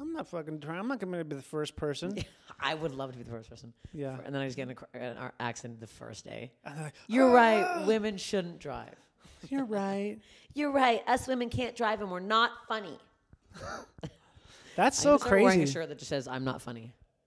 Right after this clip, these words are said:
Speaker 2: <laughs> Should I just start wearing that on
Speaker 1: You
Speaker 2: stage?
Speaker 1: could.
Speaker 2: Uh, I got a lot of merch ideas here today. "I'm not funny." "I'm Rosie and Jim."
Speaker 1: Rosie and
Speaker 2: Mm-hmm.
Speaker 1: Jim. Man, I wish I had gone there with some people I knew. That would've been fun.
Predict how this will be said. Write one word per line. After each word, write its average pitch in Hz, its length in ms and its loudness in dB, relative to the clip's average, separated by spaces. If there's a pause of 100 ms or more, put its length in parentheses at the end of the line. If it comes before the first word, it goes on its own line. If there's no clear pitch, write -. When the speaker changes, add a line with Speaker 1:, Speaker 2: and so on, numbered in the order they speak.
(220)
Speaker 2:
<laughs> - 580 -20
Should - 240 -6
I 208 40 -4
just - 220 -8
start - 180 -2 (180)
wearing 160 380 -8
that 151 180 -6
on 160 160 -8
Speaker 1:
You 156 60 -10
Speaker 2:
stage? - 100 -18 (220)
Speaker 1:
could. 147 60 -12 (600)
Speaker 2:
Uh, 196 520 -4
I 196 60 -4
got 196 140 2
a - 20 4
lot 185 140 6
of 180 80 -2
merch 165 240 -2
ideas 135 340 -2
here 127 160 -8
today. 120 400 -8
"I'm 120 200 -8
not 120 220 -10
funny." 139 580 -8 (260)
"I'm 117 240 -6
Rosie 120 360 -6
and 120 120 -10
Jim." 123 420 -8 (320)
Speaker 1:
Rosie 147 420 -2
and 131 140 -2
Speaker 2:
Mm-hmm. 127 80 -8
Speaker 1:
Jim. 120 460 -6 (840)
Man, 156 240 -2
I 156 80 0
wish 180 220 0
I - 20 0
had 160 100 0
gone 147 200 0
there 143 80 0
with 135 120 -6
some - 80 -14
people 147 240 -6
I 131 60 -6
knew. 135 140 -2
That 131 100 -2
would've 135 160 -6
been 127 100 -8
fun. 123 440 -8